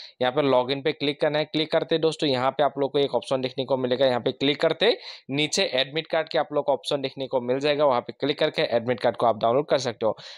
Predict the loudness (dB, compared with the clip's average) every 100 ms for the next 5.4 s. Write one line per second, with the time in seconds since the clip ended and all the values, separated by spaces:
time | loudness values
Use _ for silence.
0 | -4 0 2 2 2 2 2 0 -4 -6
1 | -4 -4 -4 -4 -4 -4 -4 -6 -6 -8
2 | -6 -4 -4 -6 -2 -2 0 0 -2 -4
3 | -2 0 2 2 2 2 2 2 0 0
4 | 0 0 0 2 0 2 2 2 0 0
5 | 0 0 -2